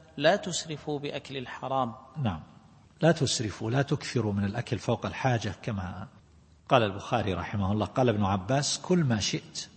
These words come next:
Speaker 2: والبس ما شئت، ما أخطأك خصلتان، سرف ومخيلة، ولا تسرفوا". فالإسراف وما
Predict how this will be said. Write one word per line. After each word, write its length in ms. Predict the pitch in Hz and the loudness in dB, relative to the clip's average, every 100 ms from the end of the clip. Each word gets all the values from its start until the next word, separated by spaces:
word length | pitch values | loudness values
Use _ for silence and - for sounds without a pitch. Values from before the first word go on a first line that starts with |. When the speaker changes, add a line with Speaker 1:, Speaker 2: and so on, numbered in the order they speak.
| - - _ - - - | -20 -20 _ -20 -20 -4
Speaker 2:
والبس 640 | 131 120 104 117 - - - - - - _ - | 2 2 2 -2 -2 -4 -8 -18 -20 -20 _ -8
ما 120 | 107 | -4
شئت، 420 | 92 - - - - - _ _ _ - _ - - - _ - | -4 -4 -8 -14 -18 -18 _ _ _ -20 _ -20 -20 -20 _ 0
ما 80 | 107 | 0
أخطأك 560 | 107 - 139 110 - | 0 0 2 2 0
خصلتان، 680 | 101 120 - 104 - 101 87 - | -2 -2 -2 -4 -4 -6 -6 -10
سرف 560 | - - 143 143 - - - - - - - | -4 2 4 2 -4 -16 -20 -20 -20 -20 -4
ومخيلة، 500 | 110 92 - - - - - - - _ - 117 | -2 -2 -8 -14 -18 -20 -20 -20 -20 _ -8 -2
ولا 180 | 107 | -2
تسرفوا". 560 | 90 107 - 110 - - - - - - - | -2 -4 -4 -4 -8 -16 -20 -20 -20 -20 -8
فالإسراف 640 | 117 110 - 160 143 - - - - - - | -6 -4 0 2 0 -4 -16 -18 -20 -20 -4
وما 440 | 139 120 113 101 | -2 2 0 0